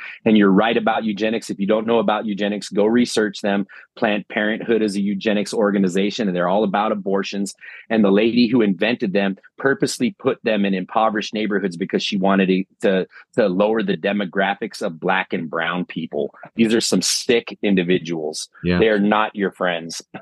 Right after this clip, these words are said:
Speaker 1: <laughs>
Speaker 2: You know, fun fact about eugenics, uh,
Speaker 1: <clears throat>
Speaker 2: in, in Canada, we have a really famous lady. I, I can't remember what her, what her name is now. Ne-, Nellie something. I, I have to, like, check myself.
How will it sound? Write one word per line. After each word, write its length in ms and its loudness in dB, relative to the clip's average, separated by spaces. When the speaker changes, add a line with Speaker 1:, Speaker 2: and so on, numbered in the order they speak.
Speaker 1:
<laughs> 60 0
Speaker 2:
You 100 0
know, 140 2
fun 280 0
fact 340 0
about 200 2
eugenics, 720 -2
uh, 380 2
Speaker 1:
<clears throat> 80 -16
Speaker 2:
in, 80 -10
in 200 -2
Canada, 460 0
we 120 2
have 100 2
a 80 2
really 380 0
famous 420 -4
lady. 260 2
I, 200 0
I 80 -4
can't 160 -6
remember 260 -2
what 80 -2
her, 260 -2
what 160 -2
her 100 2
name 200 2
is 140 -2
now. 140 0
Ne-, 320 0
Nellie 340 4
something. 480 -2
I, 240 -2
I 80 -8
have 140 -2
to, 140 -10
like, 180 -4
check 240 -2
myself. 420 0